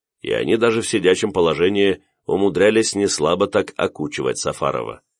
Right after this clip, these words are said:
И каждый раз, когда чужой кулак попадал ему по голове, в ушах нарастал натужный звон,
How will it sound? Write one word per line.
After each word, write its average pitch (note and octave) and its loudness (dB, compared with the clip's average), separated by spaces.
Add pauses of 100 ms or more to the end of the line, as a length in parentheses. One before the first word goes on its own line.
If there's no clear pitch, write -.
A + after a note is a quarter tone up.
(560)
И - -8
каждый D#2+ -2
раз, F#2 -2 (200)
когда F2 0
чужой F#2 0
кулак F2 -2
попадал D#2+ 0
ему D#2 -4
по D2 -8
голове, C#2 -2 (440)
в D2 -8
ушах F#2+ -2
нарастал G2 2
натужный F2+ 0
звон, D#2+ 0